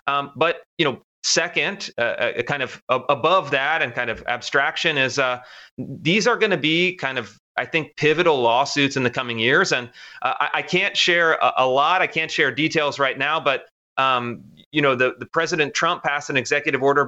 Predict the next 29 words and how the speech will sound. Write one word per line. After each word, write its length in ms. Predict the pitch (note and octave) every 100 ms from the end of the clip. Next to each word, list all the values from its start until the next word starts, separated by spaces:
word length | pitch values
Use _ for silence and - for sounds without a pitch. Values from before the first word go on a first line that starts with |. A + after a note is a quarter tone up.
| -
banning 340 | B2+ C#3+ D3+
critical 340 | C#3+ C#3+ C#3 C3+
race 240 | C3 C3
theory 220 | C#3 C3+
from 180 | C3 A#2+
federal, 440 | - C3 B2+ A#2 -
uh, 200 | G#2+ F2+
institute, 480 | B2 A#2+ B2 D#3+ D#3+
federal 240 | D3+ D3
government 400 | B2 C#3+ C#3+ C#3+ - - D3
agencies. 640 | D3+ D3+ C#3 D#3+ F#3 - _ _ _ _ -
Uh, 260 | B2+ B2+ -
and 340 | C3+ C#3 C3+ - B2
Joe 240 | D#3 E3+
Biden, 340 | D#3+ D#3 E3+
I 100 | D#3
think, 320 | B2+ D#3 E3 D#3
without 320 | B2+ C3 C3
a 60 |
shadow 320 | A#2 C#3+ C#3+ C#3+
of 80 |
a 60 | B2
doubt, 280 | B2 C3+ D#3
in 40 |
the 80 | B2+
coming 280 | C#3 C3+ A#2+
weeks, 360 | C3 D3+ -
will 100 | C3
actually 540 | A#2 C3 - C3+ A#2+